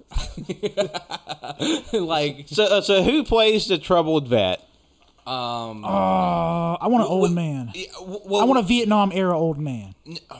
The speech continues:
Speaker 4: well, we, we gotta get, like, an older actor who hasn't really been in much recently. Not, not necessarily on Hard Times,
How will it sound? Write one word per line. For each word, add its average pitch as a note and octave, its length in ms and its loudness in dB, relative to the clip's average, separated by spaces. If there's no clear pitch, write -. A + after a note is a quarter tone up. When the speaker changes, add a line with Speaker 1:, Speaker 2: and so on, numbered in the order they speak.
Speaker 4:
well, G3 220 0
we, G#3 260 -2
we G3+ 160 -2
gotta B3 360 -2
get, G3 260 0
like, D3+ 380 -4
an C#3+ 260 -2
older D#3+ 460 -4
actor C3+ 800 -4
who C3 180 -6
hasn't G3 360 -4
really F3 220 -2
been C3+ 260 -4
in D3 140 -6
much D3+ 320 -8
recently. C#3 680 -10
Not, A#3 460 -4
not C4+ 200 -4
necessarily G3 440 -4
on C3+ 200 -4
Hard A#2 340 -6
Times, E2 640 -12